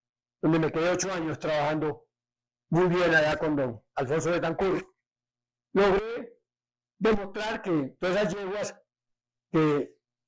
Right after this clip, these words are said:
que se dice vulgarmente está desentablada, yo todavía tengo una yegua desentablada para que me la entable, y había que entablarlas,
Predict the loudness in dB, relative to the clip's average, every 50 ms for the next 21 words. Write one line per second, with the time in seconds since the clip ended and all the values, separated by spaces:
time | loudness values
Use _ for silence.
0 | _ _ _ _ _ _ _ _ _ _ _ _ _ _ _ _ 0 2 2 2
1 | 0 -6 -18 _ _ _ _ _ _ _ _ -2 2 4 4 4 4 2 0 -4
2 | -8 -8 -8 -6 -6 -4 -4 -4 -4 -4 -6 -8 -8 -8 -10 -8 -6 -4 -4 -4
3 | -4 -4 -4 -6 -4 -2 -2 0 0 2 2 0 0 0 0 -2 -6 -8 -18 _
4 | _ _ _ _ _ _ _ _ _ _ _ _ _ _ _ _ 0 0 2 2
5 | 2 0 0 -2 -4 -6 -6 -4 -4 -4 -4 -4 -6 -4 -4 -4 -4 -4 -6 -6
6 | -4 -4 -2 0 0 0 0 0 -2 -4 -6 -8 -8 -6 -6 -4 -4 -4 -2 -4
7 | -4 -4 -2 0 2 2 2 0 -4 -8 _ _ _ _ _ _ _ _ -14 -14
8 | -14 -14 -20 -20 -20 -20 _ _ 2 4 6 6 6 6 6 4 2 0 0 -2
9 | -2 -2 -2 -2 -2 -4 -4 -6 -8 -10 -10